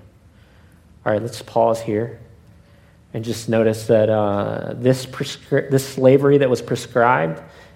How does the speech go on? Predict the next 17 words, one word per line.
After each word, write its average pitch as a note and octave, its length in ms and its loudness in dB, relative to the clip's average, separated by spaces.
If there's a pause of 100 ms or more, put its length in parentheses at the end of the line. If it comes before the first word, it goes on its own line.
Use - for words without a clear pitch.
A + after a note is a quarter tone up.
(120)
is A#2 180 -2
like A#2 240 4
an A2+ 80 0
indentured A#2 540 0
service C3 540 -2
that - 120 -6
was A#2 140 -6
temporary. D#3+ 720 -2 (1600)
We F3 160 2
do B3 120 2
this B3+ 200 0
today. C3 600 2 (160)
I C3+ 100 2
went E3 180 2
to E3+ 80 -2
college C#3 560 2
because A#2 560 -2